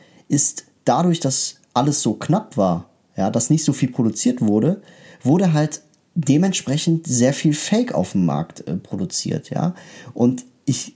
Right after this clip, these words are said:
spreche hier wirklich von vielen Leuten da draußen, die sich mal mit, äh, Babestar befasst haben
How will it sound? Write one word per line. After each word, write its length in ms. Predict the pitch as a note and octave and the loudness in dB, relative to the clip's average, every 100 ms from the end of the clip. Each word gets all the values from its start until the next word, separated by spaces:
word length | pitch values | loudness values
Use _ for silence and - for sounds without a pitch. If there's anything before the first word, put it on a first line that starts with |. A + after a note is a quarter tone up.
| - | -8
spreche 520 | - - D#3 G3 F#3+ | -8 0 0 2 2
hier 200 | D#3+ D3+ | 4 4
wirklich 320 | E3+ F3+ E3 | 2 0 0
von 400 | - C#3 B2+ - - | 0 2 2 -2 -10
vielen 540 | - - - G3 G#3 D#3+ | -18 -14 -2 2 4 4
Leuten 360 | C3 C3+ - | 4 2 2
da 100 | G#2+ | 2
draußen, 540 | G2+ F#2+ G#2 - B2 A#2 | 2 2 2 0 0 2
die 160 | A2 | 2
sich 260 | A2 G#2+ - | 2 0 0
mal 260 | G2 G2+ G2 | 0 2 2
mit, 320 | G2 F2+ - | 0 -2 -6
äh, 180 | G2 F2+ | -4 -2
Babestar 840 | F2+ G#2 B2 - - G#2+ A2 A2 | 0 0 0 -2 0 2 2 -2
befasst 480 | - - A2 - - | -6 -8 -4 -4 -2
haben 440 | G2 G#2 G2+ G2+ | 0 2 2 0